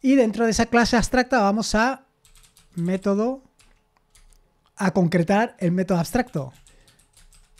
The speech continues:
return, método abstracto, abstracto,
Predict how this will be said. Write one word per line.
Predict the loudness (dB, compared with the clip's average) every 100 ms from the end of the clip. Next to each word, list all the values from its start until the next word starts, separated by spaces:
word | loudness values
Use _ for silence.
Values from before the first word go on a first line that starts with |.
| -20 _ _ _
return, | -4 -4 -2 -4 -4 -12 _ _ _ -20 _ -20 -20 _ _ _ _
método | -6 -4 -2 0 0 -2 -4 _ _ _ _ -20 -20 _ _ _ -12
abstracto, | -12 -10 -6 -6 -4 -6 -8 -8 _ _ -20 _ _ _ _ _ _ _
abstracto, | _ -20 -10 -8 -8 _ -20 _ -12 -12